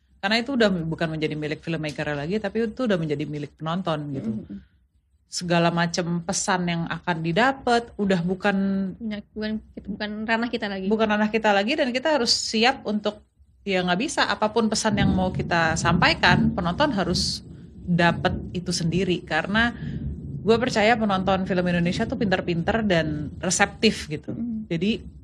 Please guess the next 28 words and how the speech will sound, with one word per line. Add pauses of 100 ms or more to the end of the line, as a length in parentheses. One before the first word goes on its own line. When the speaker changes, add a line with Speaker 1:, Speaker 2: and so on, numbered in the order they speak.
(140)
Speaker 1:
semua
berhak
untuk
dapat
experience
itu
dan
dapat, (420)
eh,
penilaian (340)
masing-masing
lah. (960)
Jadi, (500)
mm, (260)
ketika
itu
sudah
di
let
go, (480)
kira-kira
mungkin
satu
setengah
atau
dua
tahun
kemudian,